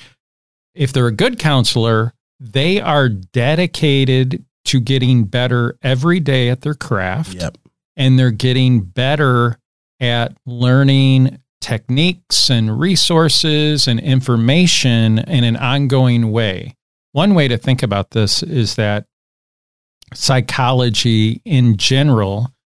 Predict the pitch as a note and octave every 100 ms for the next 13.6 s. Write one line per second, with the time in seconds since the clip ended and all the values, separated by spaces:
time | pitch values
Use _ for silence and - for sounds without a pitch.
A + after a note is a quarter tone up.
0 | _ - B2+ C#3 G#2+ C#3 C#3+ B2 A#2 A#2+
1 | A#2+ A2+ - A#2+ G#2+ F#2 - - _ -
2 | B2 C3+ B2 - A2+ C3 C3 A2+ A2 G#2+
3 | G#2 G2 _ _ _ _ _ - C3 -
4 | C3+ A#2+ A2 G#2 A2 G2 F#2+ - - B2+
5 | - B2 C#3 A2+ - _ _ _ _ _
6 | _ _ _ - B2 B2 A#2+ A2+ - B2+
7 | D3+ F#3+ F3 C#3+ D#3 B2+ C3 G3+ G#2+ F#2+
8 | G#2+ B2+ - A#2 A2 A2+ G2 A#2 G#2+ F#2+
9 | A#2 - C#3 E3+ A#2 G#2 G#2 D3+ D3+ -
10 | _ - B2 - - D3+ E3+ E3+ D#3 B2
11 | A2 A#2+ C#3 D#3 B2+ A2 G#2 - B2+ C3
12 | C#3+ C3 A#2+ A#2+ A#2+ A2+ A#2 B2+ D3 C3
13 | A#2 G#2+ A2+ G#2+ G#2 -